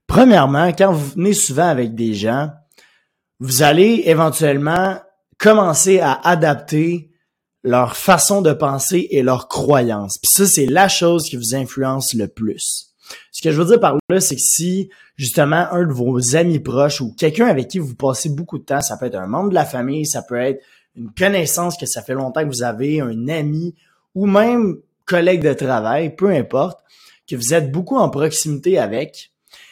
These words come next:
eh bien, tranquillement, pas vite, vous allez commencer à adopter ses croyances,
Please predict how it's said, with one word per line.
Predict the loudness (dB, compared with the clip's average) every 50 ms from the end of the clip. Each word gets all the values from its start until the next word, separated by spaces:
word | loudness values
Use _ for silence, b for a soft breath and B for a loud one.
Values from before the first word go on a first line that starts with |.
| b b b b
eh | -6 -6
bien, | -2 0 0 0 0 0 -2 -2 -4 -8 _ _ _ _ _ _ _ _
tranquillement, | -6 0 2 4 4 4 2 0 0 0 0
pas | 0 0 0
vite, | 2 2 0
vous | 0 0
allez | -2 -2 -2
commencer | -2 -2 -2 -2 0 0 2
à | 2
adopter | 2 2 0 0 0 -2 -2 0
ses | 0 0 0 -2 -4
croyances, | -4 -4 0 4 4 6 6 6 4 2 0 -2 -6 -8 -10 -8 -6 -6 -6 -6 -8 b b